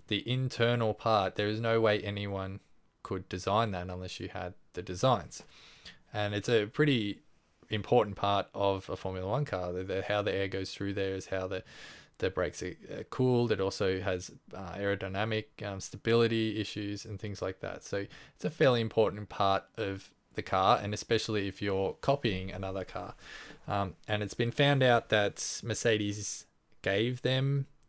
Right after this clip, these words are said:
the brake duct plans before the regulations changed, and then there's also new information that Mercedes gave them a little bit more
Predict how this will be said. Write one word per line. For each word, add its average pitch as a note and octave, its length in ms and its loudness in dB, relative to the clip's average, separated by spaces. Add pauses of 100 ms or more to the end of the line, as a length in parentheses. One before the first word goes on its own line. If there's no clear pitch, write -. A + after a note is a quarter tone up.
the A#2+ 320 4
brake C3+ 260 -2
duct - 400 -4
plans C#3 560 -2
before B2+ 720 4
the B2 100 4
regulations G#2+ 800 2
changed, A#2 560 0
and G#2+ 180 -2
then A2 160 0
there's G#2+ 180 -2
also C3+ 360 2
new G#2+ 180 -2
information G2+ 600 -6
that G2+ 100 -6
Mercedes G#2+ 460 -6
gave G2 280 -2
them G2+ 220 -8 (480)
a F#2+ 120 -4
little G#2 220 2
bit F#2+ 160 -2
more G#2 600 2